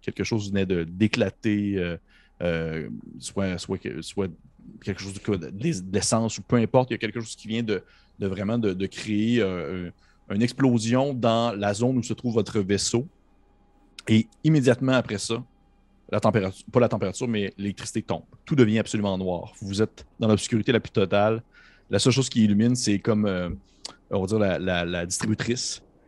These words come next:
qui illumine avec, genre, euh, la face d'un espèce de bonhomme Coca-Cola qui est comme ça, là. <laughs> Ho, ho ! Puis, genre, c'est la chose, la chose qui illumine. Et oui, le gars, il est aussi surpris que vous, là. Il est pas comme genre, « Ah, vous êtes tombé dans mon piège. »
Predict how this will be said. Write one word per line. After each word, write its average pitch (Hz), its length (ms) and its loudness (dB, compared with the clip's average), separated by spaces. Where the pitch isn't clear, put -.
qui 110 100 0
illumine 104 340 2
avec, 92 180 -2
genre, 95 320 -2
euh, 92 180 -2
la 90 140 -4
face 104 220 2
d'un 98 160 0
espèce 104 200 -2
de 101 60 2
bonhomme 98 260 2
Coca-Cola 101 540 0
qui 104 120 -2
est - 20 -2
comme 95 140 -4
ça, 131 120 -6
là. 113 80 2
<laughs> 107 60 4
Ho, 185 160 8
ho ! 190 480 4
Puis, 107 180 4
genre, 107 400 4
c'est - 120 4
la 113 60 8
chose, 123 460 4
la 117 100 8
chose 135 320 0
qui 135 80 -2
illumine. 120 360 4
Et 117 220 6
oui, 123 220 8
le 127 200 8
gars, 160 340 10
il 123 80 8
est - 180 0
aussi 175 180 4
surpris 135 280 8
que 113 60 2
vous, 117 120 6
là. 110 100 8
Il 104 60 8
est 107 60 8
pas 156 100 12
comme 127 220 8
genre, « 113 260 12
Ah, 113 200 4
vous 101 120 0
êtes 92 80 -2
tombé 104 180 2
dans 98 100 4
mon 90 140 -2
piège. » 95 440 0